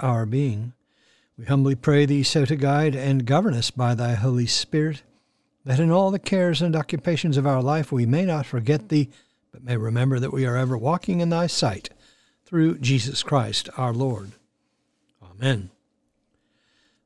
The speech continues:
Almighty and everlasting God, by whose Spirit the whole body of thy faithful people is governed and sanctified, receive our supplications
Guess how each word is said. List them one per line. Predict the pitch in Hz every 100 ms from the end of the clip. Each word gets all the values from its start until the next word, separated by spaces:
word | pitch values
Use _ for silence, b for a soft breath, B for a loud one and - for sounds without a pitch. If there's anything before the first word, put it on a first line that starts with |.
| _
Almighty | 104 113 120 143
and | 131
everlasting | 131 127 127 - - 135 123
God, | 127 127 123
by | 107 123
whose | 120 131
Spirit | - - 156 151
the | 151 135
whole | 147
body | 135 139 147
of | 127
thy | 131 123
faithful | - 135 - 131
people | - 135 147 135
is | 120
governed | 123 139 160 113
and | 113
sanctified, | 127 117 - 120 127 120 123 135 - _ _ _ _ b b b b b b
receive | 120 151 143
our | 143 123
supplications | 160 139 143 - 147 - 143 120